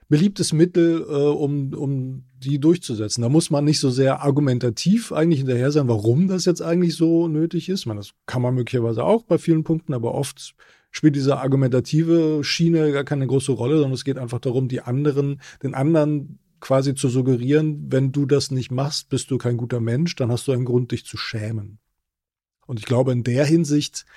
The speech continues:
meinem Eindruck nach ist das auch mit ein Grund, weshalb Scham heute so eine große Rolle spielt, weil es halt in vielen, in vielen Bereichen des Lebens nicht so ganz klar ist, wie man sich eigentlich verhalten soll. Und gerade weil wir da so eine große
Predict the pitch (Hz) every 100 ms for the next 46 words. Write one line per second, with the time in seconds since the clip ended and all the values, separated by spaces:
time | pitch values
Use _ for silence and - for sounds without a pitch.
0 | - - - 165 165 160 165 156 156 160
1 | 143 160 190 170 165 151 160 147 151 151
2 | 143 151 147 170 165 151 131 143 196 175
3 | 151 143 143 - 127 131 139 147 139 143
4 | 139 135 143 127 220 175 139 127 131 127
5 | 131 127 - 117 - 180 180 165 156 151
6 | 147 139 147 135 - 170 151 131 143 143
7 | 135 123 135 147 147 - - - - 156
8 | - 160 147 139 - 151 175 139 127 156
9 | 170 147 147 160 135 139 - 127 110 127
10 | - 113 123 165 170 185 131 127 131 131
11 | 117 127 170 170 135 143 131 135 123 120
12 | 113 117 143 - 123 120 117